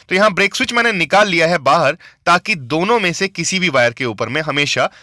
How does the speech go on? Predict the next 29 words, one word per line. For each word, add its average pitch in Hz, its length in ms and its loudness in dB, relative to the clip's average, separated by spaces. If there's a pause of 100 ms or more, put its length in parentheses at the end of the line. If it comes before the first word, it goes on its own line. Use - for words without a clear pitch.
सप्लाई 147 400 2
जाती 107 280 -2
रहे। 92 180 -6
अगर 120 200 -4
ब्रेक 123 260 -6
स्विच 135 200 -8
लगा 135 220 2
रहेगा, 123 440 0 (220)
तब 180 140 -2
क्या 202 140 2
होगा 185 220 2
कि 185 220 0
एक 175 100 0
वायर 156 240 2
जो 160 120 -2
है 202 220 2
कट 185 160 0
हो 147 100 0
जाएगी, 160 260 0
हमारे 185 220 0
को 214 80 -4
वायरिंग 127 320 2
चेक 123 140 -4
करने 113 240 -6
में 170 120 -4
थोड़ी 156 140 -2
मुश्किल 131 320 -6
होगी। 85 280 -16 (440)
तो - 80 -20